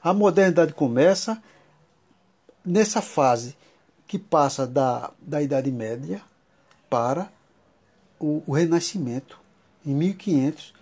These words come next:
quando começam as descobertas. Então, é, Pablo,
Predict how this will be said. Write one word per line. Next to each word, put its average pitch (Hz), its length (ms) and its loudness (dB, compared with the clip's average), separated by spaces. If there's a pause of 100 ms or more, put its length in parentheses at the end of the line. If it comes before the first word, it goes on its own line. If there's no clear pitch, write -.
(160)
quando 185 320 2
começam 190 580 0
as 175 80 -2
descobertas. 143 880 -6 (1200)
Então, 208 480 2 (180)
é, 143 340 4 (140)
Pablo, 196 400 4